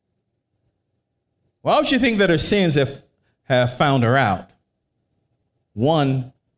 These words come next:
people were dying all around them. They were in drought,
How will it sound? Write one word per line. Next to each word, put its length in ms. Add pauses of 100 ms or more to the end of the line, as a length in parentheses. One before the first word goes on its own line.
(720)
people 260
were 140
dying 680 (220)
all 220
around 380
them. 300 (100)
They 120
were 80
in 240
drought, 560